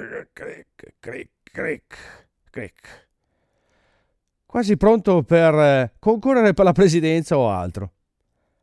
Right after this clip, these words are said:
Completamente distrutto. E, beh, che ne dite di quest'uomo? La sua condizione precisa è che non è disposto a farne l'esperienza,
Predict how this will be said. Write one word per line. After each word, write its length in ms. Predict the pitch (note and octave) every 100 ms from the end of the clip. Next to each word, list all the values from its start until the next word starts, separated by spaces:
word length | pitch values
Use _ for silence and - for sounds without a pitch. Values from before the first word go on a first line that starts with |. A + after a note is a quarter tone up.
| _ _ _ _ _
Completamente 600 | A#3 G#3 A#3+ A#3 C#4 G3+
distrutto. 680 | D3 - G3+ D3 E2+ G#2 G#2
E, 520 | D3 D3 B2 G#2+ F2+
beh, 480 | A#2 D#3 G2 F2 _ _
che 100 | F#3
ne 120 | G3
dite 220 | F3+ C#3+
di 120 | C3
quest'uomo? 600 | B2+ A#2 C#3 C#3 D#3 G3 _ _ _ _ _ _ _ _ _ _ _ _
La 120 | C#3+
sua 180 | - C4
condizione 560 | A3+ G3+ F3 G3 E3+ A#2+
precisa 760 | C#3+ C3 E3+ B2 F2+ F#2+ F2+ - _ _
è 140 | D3+
che 160 | D#3 D#3
non 200 | D3 D3+
è 100 | F3+
disposto 720 | E3+ - D3 A2+ - - A#2+
a 140 | - C#3
farne 340 | F3+ F#3 F#3+
l'esperienza, 800 | F3 D#3+ F3 F#3+ D3+ F2+ -